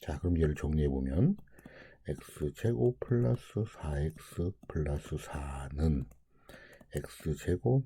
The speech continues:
마이너스 사 엑스 플러스 사 플러스 엑스 제곱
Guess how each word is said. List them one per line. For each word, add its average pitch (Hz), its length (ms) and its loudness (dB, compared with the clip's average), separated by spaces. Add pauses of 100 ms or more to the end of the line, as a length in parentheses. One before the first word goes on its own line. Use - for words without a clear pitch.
마이너스 71 920 2
사 73 240 -8
엑스 98 440 -2 (120)
플러스 78 380 -4 (200)
사 156 260 0 (760)
플러스 131 460 2
엑스 82 440 -4
제곱 - 500 -4